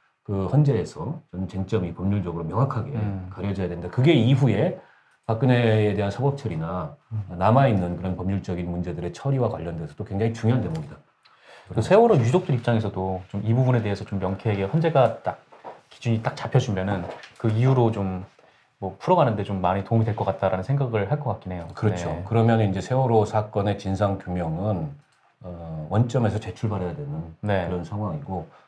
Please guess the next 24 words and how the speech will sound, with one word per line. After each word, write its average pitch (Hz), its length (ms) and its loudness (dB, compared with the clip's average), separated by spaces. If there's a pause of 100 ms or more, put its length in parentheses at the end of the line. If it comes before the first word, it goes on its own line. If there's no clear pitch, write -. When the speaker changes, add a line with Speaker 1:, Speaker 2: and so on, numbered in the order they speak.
(120)
Speaker 1:
지금 107 200 0
특별법이 101 1200 4
뭐 90 160 -6
패스트트랙에 127 460 -2
올라가 95 360 2
있습니다만 85 840 -4
뭐 110 100 -2
Speaker 2:
음. 104 60 -2
Speaker 1:
삼백삼십 123 500 -2
일 - 100 -4
동안 90 220 -4
계류를 87 320 -6
해야 113 80 -2
되기 90 240 -4
때문에 90 420 -2
Speaker 2:
네. 95 300 -2 (320)
Speaker 1:
지금 98 320 -2
뭐 90 520 2
이게 95 140 -2
언제 98 180 2
될지 98 220 0
모르는 87 320 -2
상황인데 87 800 -4 (480)
저는 113 800 4